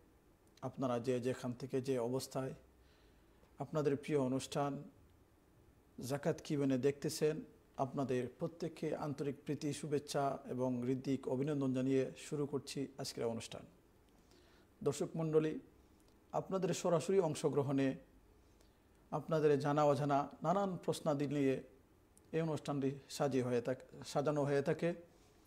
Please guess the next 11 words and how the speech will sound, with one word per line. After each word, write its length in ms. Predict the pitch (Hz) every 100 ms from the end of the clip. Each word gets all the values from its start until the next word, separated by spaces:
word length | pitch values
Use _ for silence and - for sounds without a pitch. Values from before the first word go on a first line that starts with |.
| - - - _ - -
আপনারা 400 | 139 - 156 143
নানান 300 | 139 143 147
প্রশ্ন 360 | - 147 - 143
রাখবেন, 420 | 135 131 156 165 - - _ - - -
জীবন 300 | 135 156 160
ঘনিষ্ঠ 420 | 131 156 185 - 160 156 214 - - -
নানাবিধ 500 | 143 147 143 139 175
প্রশ্ন 400 | 170 - 143 -
আমাদের 280 | 139 139 135
কাছে 260 | 131 123 139
রাখবেন। 440 | 143 139 156 160